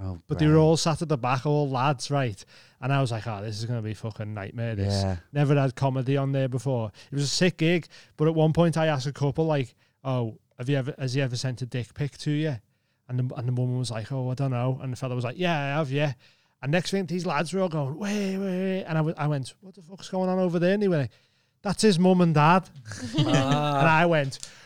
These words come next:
Speaker 2: "Wait." And everyone turned around and started going, "Wait." I was <laughs> pissing myself. This lad was just in the corner, just like,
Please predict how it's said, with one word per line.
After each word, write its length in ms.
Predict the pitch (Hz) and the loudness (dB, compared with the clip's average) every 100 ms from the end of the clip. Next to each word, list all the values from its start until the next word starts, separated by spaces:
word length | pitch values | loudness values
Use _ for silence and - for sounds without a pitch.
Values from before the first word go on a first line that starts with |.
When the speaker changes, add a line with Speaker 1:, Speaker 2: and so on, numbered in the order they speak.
| - | -16
Speaker 2:
"Wait." 720 | - 277 285 277 269 262 262 | 2 6 8 10 10 10 8
And 100 | 190 | 8
everyone 280 | 190 170 196 | 8 10 8
turned 260 | 175 196 175 | 8 6 8
around 140 | 170 | 6
and 60 | 175 | 6
started 260 | 208 180 | 6 6
going, 280 | 185 170 180 | 8 8 8
"Wait." 580 | 269 269 254 254 247 247 | 10 10 12 12 12 10
I 160 | 233 175 | 8 8
was 100 | 190 | 8
<laughs> 120 | 403 | 6
pissing 480 | 226 165 180 151 185 | 2 4 2 2 2
myself. 360 | 180 165 185 139 | 2 4 2 4
This 180 | 160 151 | 2 4
lad 220 | 147 143 | 4 4
was 120 | 151 | 4
just 180 | 165 147 | 2 4
in 80 | 170 | 6
the 80 | 165 | 6
corner, 420 | 151 143 139 151 | 6 6 8 6
just 120 | 139 | 6
like, 180 | 156 131 | 4 2